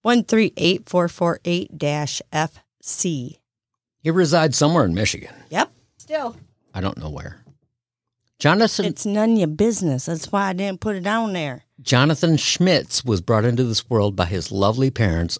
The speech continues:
Speaker 2: Alan and Connie Schmitz, on the eighteenth day of July, nineteen seventy.
Speaker 1: Oh, the good old seventies.
Speaker 2: Mm-hmm.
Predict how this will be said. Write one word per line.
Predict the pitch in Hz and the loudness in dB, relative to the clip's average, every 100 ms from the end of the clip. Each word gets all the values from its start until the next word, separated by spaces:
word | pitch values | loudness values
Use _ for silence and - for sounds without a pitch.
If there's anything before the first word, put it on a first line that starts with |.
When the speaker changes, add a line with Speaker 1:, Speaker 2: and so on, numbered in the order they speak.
| - | -6
Speaker 2:
Alan | 85 82 87 110 143 - | -4 -2 0 2 2 0
and | 110 101 92 | 0 0 -2
Connie | - 135 135 107 | -4 0 2 2
Schmitz, | 90 - - 131 - - - - - _ _ _ _ _ | 2 -2 0 2 0 -2 -6 -6 -10 _ _ _ _ _
on | 82 78 | -8 -6
the | - | -4
eighteenth | 82 - - 92 - - | -6 -6 -4 -4 -4 -2
day | 104 104 | 0 2
of | 104 101 | 0 0
July, | 143 156 147 104 101 120 - - | 0 4 4 4 2 0 -6 -12
nineteen | 87 95 143 - 160 156 156 | -2 0 0 0 0 2 0
seventy. | - - - 139 147 85 - - _ _ _ _ | -2 -4 -2 0 2 0 -2 -14 _ _ _ _
Speaker 1:
Oh, | 233 269 269 254 | -2 0 0 0
the | 214 | -2
good | 208 220 | -2 0
old | 214 214 | 0 -2
seventies. | - 196 180 170 156 147 151 147 | 0 0 2 0 -2 -2 -2 2
Speaker 2:
Mm-hmm. | 131 120 | 4 4